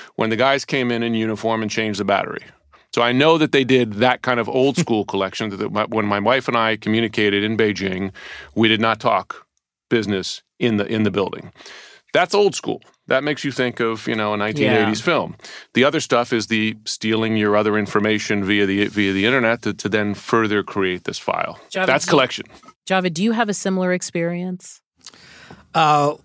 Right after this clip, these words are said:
Speaker 3: well, I was never posted overseas. Uh, my career was in Washington, but I did travel all over the world,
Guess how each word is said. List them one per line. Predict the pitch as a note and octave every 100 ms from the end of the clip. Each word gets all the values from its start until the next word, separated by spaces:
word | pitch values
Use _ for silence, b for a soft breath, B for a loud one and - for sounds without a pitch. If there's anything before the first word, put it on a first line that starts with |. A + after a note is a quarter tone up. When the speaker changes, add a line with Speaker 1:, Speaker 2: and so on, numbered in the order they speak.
| -
Speaker 3:
well, | D#3 D#3
I | F3
was | F3
never | G#3 E3+
posted | - F#3+ - D#3+ C#3 C#3+
overseas. | C3+ B2 - - F#3+ A#2+ G#2+ A#2 -
Uh, | - C3+ A#2+ A#2+ - -
my | B2+ C3
career | - C3+ C3+ C#3
was | C#3 C3
in | B2 B2
Washington, | D3 F3 C#3+ A#2
but | F#3+
I | A#3+
did | E4
travel | - F3 F3+ F3 C#3
all | C#3 C3+
over | C3
the | A2
world, | B2 G#3+ F#3 C#3 C#3+ C#3